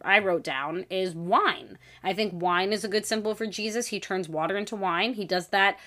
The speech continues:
uh, miracle. That is the first recorded miracle of Jesus Christ, is him turning water into wine at a wedding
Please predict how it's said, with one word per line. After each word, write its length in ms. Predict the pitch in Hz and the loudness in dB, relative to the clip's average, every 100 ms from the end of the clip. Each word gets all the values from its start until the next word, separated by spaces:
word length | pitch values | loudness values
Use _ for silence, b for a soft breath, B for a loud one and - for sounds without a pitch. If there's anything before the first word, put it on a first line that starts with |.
| B B - | B B -8
uh, 240 | 190 175 | -2 -2
miracle. 400 | 170 190 220 220 | 0 0 0 0
That 100 | 202 | 0
is 240 | 269 247 220 | 0 -4 -6
the 120 | 233 | -8
first 340 | - 220 240 | -4 -4 -4
recorded 360 | 262 - 233 220 | -6 -4 -4 -4
miracle 440 | 214 208 196 190 | -4 -6 -6 -4
of 80 | 180 | -4
Jesus 320 | 170 185 175 | -4 -8 -8
Christ, 280 | - 175 175 | -4 -2 -2
is 140 | 170 - | -6 -4
him 240 | 175 175 B B B | -2 -4 B B B
turning 580 | - 202 190 185 185 - | -4 0 2 2 0 -2
water 280 | 175 175 190 | 2 2 2
into 200 | 185 180 | -4 -6
wine 460 | 175 175 156 156 | -2 0 0 -2
at 140 | - 165 | -4 -4
a 60 | |
wedding 520 | 160 185 170 143 156 | 0 0 0 -2 -8